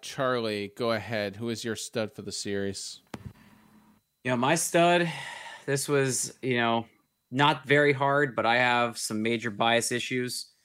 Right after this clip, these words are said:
Speaker 2: And, uh, that's gonna be Chris Sale, who struck out, uh, five guys in five innings, allowed just three hits and one walk, had sixty-eight percent of his pitches go for strikes.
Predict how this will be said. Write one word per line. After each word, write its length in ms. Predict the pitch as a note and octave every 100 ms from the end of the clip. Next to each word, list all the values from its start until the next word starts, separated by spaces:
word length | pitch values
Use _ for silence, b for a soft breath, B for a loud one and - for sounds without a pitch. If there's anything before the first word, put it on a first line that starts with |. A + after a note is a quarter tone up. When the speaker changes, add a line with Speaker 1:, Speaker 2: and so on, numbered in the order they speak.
| _ _ _ _ -
Speaker 2:
And, 380 | A#2 A2 G#2+
uh, 100 | A2
that's 220 | G#2 B2+ -
gonna 100 | C3+
be 80 |
Chris 300 | - C3+ B2
Sale, 320 | B2 A#2 G#2+ -
who 80 | A2+
struck 360 | - A#2+ -
out, 340 | A#2 A2 A2 - -
uh, 300 | G#2 G2 F#2+ -
five 260 | C3 B2+ A#2+
guys 320 | B2 A#2+ A2+
in 80 | G#2+
five 380 | - A#2+ A#2+ A#2
innings, 520 | A#2 A2+ A2 - -
allowed 580 | A2+ A2 A2 G#2+ G#2 G#2+ - _ _ _
just 340 | B2+ A2 - -
three 320 | B2 C#3+ C3+
hits 400 | C3 B2+ - -
and 300 | - A2 G#2 A#2+
one 280 | B2 B2
walk, 480 | A2+ A#2 A#2 A#2+ - -
had 260 | A#2 G#2 G2+
sixty-eight 640 | - - D#3 - D3+ A#2+
percent 240 | B2+ C3
of 60 | A#2+
his 100 | A2+
pitches 300 | - A#2 A2+
go 160 | B2 A#2+
for 160 | G#2+
strikes. 640 | - - A2+ B2+ - -